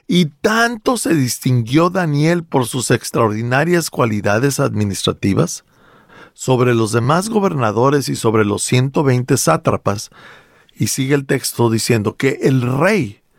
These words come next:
pensó en ponerlo al frente de todo el reino. Daniel tenía ochenta y dos años y estaba recibiendo un nuevo ascenso. Eso sí que es ser un líder sabio. Eso es ser un profesional.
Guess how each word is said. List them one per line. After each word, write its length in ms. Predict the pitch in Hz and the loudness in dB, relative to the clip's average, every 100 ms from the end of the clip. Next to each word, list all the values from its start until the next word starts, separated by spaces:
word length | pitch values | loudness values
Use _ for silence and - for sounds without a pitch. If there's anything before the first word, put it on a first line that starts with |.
| _ _ _ _ | _ _ _ _
pensó 500 | - 131 120 - 143 | -2 0 0 0 2
en 140 | 202 208 | 0 0
ponerlo 420 | 220 160 165 185 | -2 0 2 2
al 100 | 156 | 2
frente 360 | 143 151 156 160 | 0 -2 0 0
de 140 | 123 | 0
todo 300 | 110 156 196 | 2 0 0
el 60 | 208 | 0
reino. 460 | 143 165 151 135 _ _ - - - - - | 0 0 -4 -8 _ _ -20 -20 -20 -20 -2
Daniel 440 | 147 151 190 220 | 0 0 -2 -4
tenía 320 | - 220 233 220 | -2 -2 0 -2
ochenta 600 | 214 208 175 139 156 151 | 2 0 0 -2 0 0
y 80 | |
dos 480 | 127 151 196 233 - | 0 0 2 0 -2
años 520 | 262 233 254 233 214 - - - | 0 0 2 2 2 -2 -16 -2
y 160 | 165 | 2
estaba 340 | 170 - 214 220 | 2 0 0 2
recibiendo 680 | 208 - 170 185 196 196 - | 2 0 0 2 2 0 0
un 380 | 254 254 214 | 0 2 0
nuevo 400 | 151 170 220 185 | 2 2 0 0
ascenso. 600 | 143 - 151 156 - 95 _ _ _ _ _ _ _ | -4 0 0 0 -6 -8 _ _ _ _ _ _ _
Eso 340 | - 254 339 311 | -4 -2 2 2
sí 320 | - 254 466 | 2 -2 -4
que 220 | - 196 156 | 0 2 2
es 100 | - | 2
ser 160 | 151 | 2
un 120 | 143 | 2
líder 280 | 135 131 120 | 2 2 2
sabio. 520 | - 117 104 101 92 _ - - - - | 0 0 0 -2 -4 _ -20 -20 -20 -2
Eso 400 | 214 247 339 262 - - | 0 2 2 0 -4 0
es 160 | 196 | 2
ser 440 | - - - 220 262 | 2 -2 -2 0 0
un 100 | 240 | 0
profesional. 760 | 196 135 139 123 107 101 92 | -2 -2 0 0 0 -2 -4